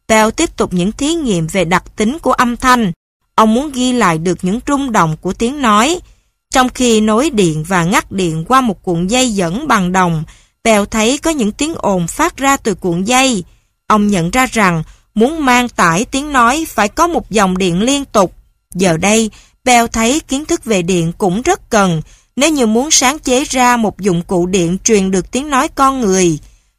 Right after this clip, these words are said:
Bell liền đi Washington để gặp giáo sư vật lý nổi tiếng thời đó, Joseph Henry. Ông trình bày ý tưởng sáng chế một dụng cụ truyền tiếng nói bằng dòng điện. Nghe xong, vị giáo sư vật lý nói,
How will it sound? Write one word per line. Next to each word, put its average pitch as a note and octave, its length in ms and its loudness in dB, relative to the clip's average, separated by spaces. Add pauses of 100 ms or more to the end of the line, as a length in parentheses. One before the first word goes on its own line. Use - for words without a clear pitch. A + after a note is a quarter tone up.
(120)
Bell G#3 260 2
liền F3+ 240 0
đi A3 120 2
Washington A3+ 720 0
để A3+ 100 0
gặp A3 240 -2
giáo B3 180 -2
sư B3+ 240 0
vật G3 240 -6
lý A3+ 180 0
nổi F#3+ 280 -2
tiếng B3+ 200 -6
thời F#3+ 240 -4
đó, F#3 380 2 (360)
Joseph B3 540 2
Henry. G3+ 600 0 (420)
Ông C#4+ 180 2
trình G3 240 0
bày F#3+ 220 2
ý C#4+ 180 -2
tưởng F#3 260 -2
sáng B3 280 0
chế C#4 220 -2
một D#4+ 180 -6
dụng F3+ 320 -2
cụ F3 300 -2
truyền F#3+ 220 2
tiếng C#4 260 -4
nói C4+ 280 2
bằng F#3 300 0
dòng F3+ 200 0
điện. E3+ 320 -2 (460)
Nghe G3+ 160 2
xong, G#3 360 2 (300)
vị G#3 140 4
giáo B3+ 180 2
sư B3 220 2
vật G3+ 260 -2
lý G#3 200 0
nói, C4+ 460 2